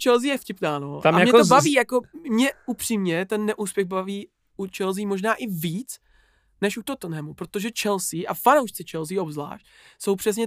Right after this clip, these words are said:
Speaker 1: ty, kteří se nejvíc smáli tam
Speaker 2: Hmm.
Speaker 1: za ty poslední roky. A teď si to užívám. Možná víc než u Tottenhamu. Tottenham to je taková prostě raritka,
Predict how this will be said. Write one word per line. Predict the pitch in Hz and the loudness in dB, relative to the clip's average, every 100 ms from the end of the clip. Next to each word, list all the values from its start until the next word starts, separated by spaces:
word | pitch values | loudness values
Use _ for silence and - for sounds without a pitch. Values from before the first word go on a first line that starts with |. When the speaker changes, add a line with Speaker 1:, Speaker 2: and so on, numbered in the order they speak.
| - | -4
Speaker 1:
ty, | - 160 | -4 -4
kteří | 175 185 | -4 -6
se | - | -4
nejvíc | 180 180 175 175 | 0 0 0 -6
smáli | - 156 151 | -6 -6 -8
tam | 160 175 | -14 -10
Speaker 2:
Hmm. | 135 139 147 151 | -4 -2 -4 -2
Speaker 1:
za | 185 | -4
ty | 185 | -4
poslední | 190 185 - 180 185 | -6 -6 -4 -4 -4
roky. | 170 - - _ _ - | -6 -8 -16 _ _ -8
A | - | -8
teď | - 202 220 - _ _ _ _ _ | 2 2 2 -4 _ _ _ _ _
si | - | -2
to | 190 | 0
užívám. | 214 175 208 160 - _ _ _ _ _ - | 2 0 -2 -6 -8 _ _ _ _ _ -4
Možná | 185 233 | 2 4
víc | 226 220 | 2 0
než | 226 | -6
u | |
Tottenhamu. | 233 254 208 170 160 | -6 -2 -2 -2 -4
Tottenham | 196 254 254 | -4 -2 0
to | 240 | 0
je | 240 | -2
taková | 233 247 240 233 | -2 2 4 4
prostě | 226 - 240 220 | 0 -6 0 0
raritka, | 165 185 214 - 214 208 202 | 0 -4 -6 -2 4 6 6